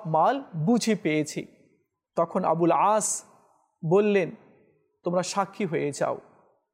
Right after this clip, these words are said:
আমি মুসলমান হয়ে গেলাম, আমি আল্লাহ ও তার রসুলের প্রতি ঈমান নিয়ে আসলাম আমি।" সুবহানাল্লাহ, সুবহানাল্লাহ। ঈমানের ঘোষণা করে তিনি আবার মদিনাতে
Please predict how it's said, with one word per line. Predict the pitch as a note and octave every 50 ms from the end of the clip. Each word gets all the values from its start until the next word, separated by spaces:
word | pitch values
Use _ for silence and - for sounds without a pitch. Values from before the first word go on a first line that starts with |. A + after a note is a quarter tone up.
| _ _ _ _ _ _ _ -
আমি | - F3 F3+ G#3
মুসলমান | F#3+ D#3+ E3+ F3 - - G#3+ F#3 E3+ E3+ G3 A3+ C4 D4 C#4 B3
হয়ে | F#3+ G3 E3+ D#3+ D#3+ D3
গেলাম, | C3+ D3 C#3+ C#3 C3+ C#3 - - _ _ _ _ _ -
আমি | - - A3+ A#3+ C4
আল্লাহ | - - A3 A3 G#3+ G#3+ A3 B3+ C#4+ D#4+ C#4+ - - - -
ও | A#3+
তার | B3 - C#4+ C#4 A#3+
রসুলের | B3 A3 - - D#4 D4+ D4+ D4+
প্রতি | - - C#4 C4+ C4+ C#4+ C4+ B3+ A#3 B3
ঈমান | B3 B3+ D4 E4+ F#4 F#4 F#4
নিয়ে | E4+ D#4+ C#4+ B3+
আসলাম | G#3+ G3+ F3+ - - G3+ F3+ F3 E3+
আমি।" | D#3+ D3+ - - C3+ - - - _ _ _ _ _ _ _ _ _ _ _ _ _ _ _ _ _ _ -
সুবহানাল্লাহ, | - - - E3+ D3 C#3 - F3 E3+ E3+ E3 D3+ C#3+ C3+ C#3+ - - - _ _ _ _ -
সুবহানাল্লাহ। | - - G3 E3+ D#3+ G3 G3+ F#3 E3 D#3+ E3 D#3+ D3 - - _ _ _ _ _ _ _ _ _ -
ঈমানের | G3+ G3+ G3+ G3+ G#3 G#3+ G#3+ G3+ E3
ঘোষণা | C#3+ - F3+ G3+ G3+ - A#3+ A3 A3 G#3
করে | - G3+ F#3 F3 E3+ - - - _ _ _ _ _ _ _ _ _
তিনি | - G3+ F#3 F#3+
আবার | - D#3+ E3+ F#3+ G#3+ G#3 F#3
মদিনাতে | D3+ C#3+ D#3+ E3 D#3 E3+ E3+ E3 D#3+ D#3 D#3 F#3+ G#3 C#4+